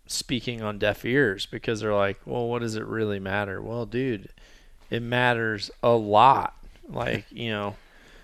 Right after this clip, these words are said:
if you're not going on these places that, you know, they literally say, "Okay,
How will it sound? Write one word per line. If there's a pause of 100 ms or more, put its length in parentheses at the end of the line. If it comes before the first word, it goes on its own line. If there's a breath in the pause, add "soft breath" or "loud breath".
(480 soft breath)
if
you're
not
going
on
these
places
that, (160)
you
know,
they
literally
say,
"Okay,